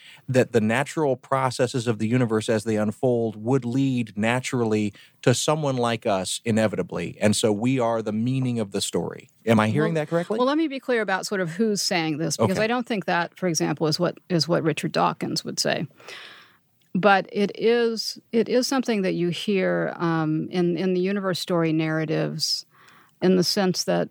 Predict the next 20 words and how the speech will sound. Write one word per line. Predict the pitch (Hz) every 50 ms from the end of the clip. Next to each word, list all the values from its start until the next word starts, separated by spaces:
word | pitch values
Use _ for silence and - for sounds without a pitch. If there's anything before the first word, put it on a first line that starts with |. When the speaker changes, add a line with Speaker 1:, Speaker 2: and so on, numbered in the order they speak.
| - _ _ _ _ _ _ _ _ _ _ _ _ _ _ -
Speaker 2:
yeah, | 196 226 208 185 160 127 -
I | - 202
mean, | 202 196 190 185
so | - - 214 196
the | 196
human | 185 - 254 247 233 208 190
has | 185 180 -
sort | 208 180
of | 160 156 _ _ _ -
come | - - 214 202 202 190 185 180
full | 170 - - 208 190 175
circle | - - 254 254 240 - 175
to | 160 165
being | 160 170 170 165 160
back | 170 175 190 202 - -
in | 185 165
the | 156
center | 151 - - 170 156 151 - 165 165 160 156 - - - - 214 185 _ _
because | - 196 180 - - - 233 220 214 208 190 -
of | - - 180 175 165 160 147 - -